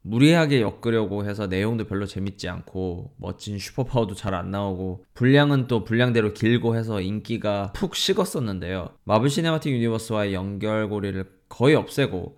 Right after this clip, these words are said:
완전 오리지널 내용으로 구성을 하니 인기가 더 많아진 것 같습니다. 사실 설정만 보면 에이전트 오브 실드 드라마가 영화보다 스케일이 더 큰 것 같아요. 설정만 보면요.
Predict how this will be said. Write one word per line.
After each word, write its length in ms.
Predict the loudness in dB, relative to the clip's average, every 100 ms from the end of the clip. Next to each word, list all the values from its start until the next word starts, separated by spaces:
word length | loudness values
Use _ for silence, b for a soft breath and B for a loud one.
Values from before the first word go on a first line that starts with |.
| b
완전 440 | -6 -2 2 4 2
오리지널 580 | 2 2 2 2 2 4
내용으로 420 | 4 2 0 -2
구성을 400 | -4 -4 -2 0
하니 400 | 0 0 -4 -6
인기가 400 | -6 -8 -10 -10
더 420 | -8 -8 -8 -10 -6
많아진 400 | -2 -2 -2 -6
것 80 |
같습니다. 400 | -10 -12 -14 -16 -20 _ _
사실 280 | -6 -2 -2
설정만 680 | -2 -2 -2 0 -2 0 2
보면 480 | 2 2 0 0 -6 _
에이전트 460 | 0 2 2 0 0
오브 140 | 0
실드 360 | 0 0 -2 -4
드라마가 1000 | -2 4 4 4 0 2 4 4 0 B B B
영화보다 840 | 0 4 4 4 0 -2 -2 -4 -10 B B B B
스케일이 340 | -12 0 2
더 160 | 2 0
큰 160 | -2
것 80 | 0
같아요. 320 | 0 -2 -8 -6
설정만 540 | -2 0 2 2 2
보면요. 440 | 0 -4 -6 -6